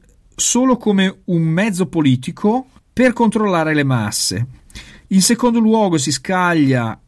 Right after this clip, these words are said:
contro l'indifferenza di coloro che vedono la religione come assolutamente necessaria per l'umanità,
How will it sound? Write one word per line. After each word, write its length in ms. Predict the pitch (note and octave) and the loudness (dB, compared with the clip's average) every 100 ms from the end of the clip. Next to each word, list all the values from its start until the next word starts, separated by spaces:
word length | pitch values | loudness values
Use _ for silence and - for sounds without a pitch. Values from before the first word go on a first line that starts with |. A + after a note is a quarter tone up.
| - | -6
contro 320 | - F3+ D#3 | 0 0 2
l'indifferenza 580 | D3+ C#3+ C3+ E3 E3 D3+ | 0 0 0 0 0 0
di 140 | C3+ | 0
coloro 760 | C3+ D#3 D#3+ E3+ D3+ C3 G#2+ A2 _ _ _ | 0 2 2 2 2 0 -4 -8 _ _ _
che 260 | - E3 | 0 2
vedono 300 | D3 G3 G3 | 2 2 2
la 80 | F3+ E3+ | 0 2
religione 440 | E3 D#3 F#3+ E3+ | 0 2 0 0
come 240 | C3+ D3+ D3 | -2 -2 -2
assolutamente 1300 | C#3+ - - D#3+ D3 E3+ F3+ F3 C3+ D3+ C3 C3 - _ _ _ _ _ _ - | -4 -6 -2 0 0 0 0 -2 -2 0 0 -2 -10 _ _ _ _ _ _ -4
necessaria 1040 | C3+ G#3 A3 F#3+ - C3+ B2 B2 F#3+ C4+ C#4 _ _ - - - - - - | 0 0 0 -4 -2 -2 -2 -2 -2 -2 -6 _ _ -20 -20 -20 -20 -20 -14
per 140 | - D3 | -2 0
l'umanità, 680 | D3+ D3+ E3 - G#3+ C#4 | 2 0 -2 0 0 0